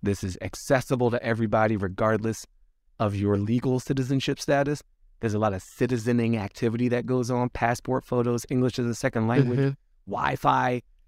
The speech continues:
Speaker 1: So, man, yeah, it's just amazing public service, amazingly representative, amazingly <laughs> inclusive, and, uh, and, and it's one of the few institutions that's still truly, you know,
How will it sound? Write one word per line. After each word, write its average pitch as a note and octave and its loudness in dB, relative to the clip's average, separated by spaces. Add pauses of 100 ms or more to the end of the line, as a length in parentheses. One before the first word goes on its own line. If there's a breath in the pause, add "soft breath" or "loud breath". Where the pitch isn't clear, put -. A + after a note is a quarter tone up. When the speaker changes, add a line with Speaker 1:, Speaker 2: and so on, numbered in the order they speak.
(160)
Speaker 1:
So, C3+ 0
man, C#3+ 0
yeah, C3+ 4 (140)
it's C#3 -2
just C#3+ -2 (220)
amazing A#2+ 2
public A2 0
service, F#2+ -2
amazingly A2 2
representative, F#2+ -2 (300)
amazingly B2 2
<laughs> G#2 -2
inclusive, G#2 -2 (500)
and, G#2 0
uh, F#2+ 2
and, G2+ -2
and G2+ -2
it's G2+ -6
one G#2+ 0
of G2+ 0
the G2 -2
few A2 0
institutions G#2+ -2 (420)
that's A2 0
still A#2 2
truly, A2 0
you - -4
know, F#2+ -2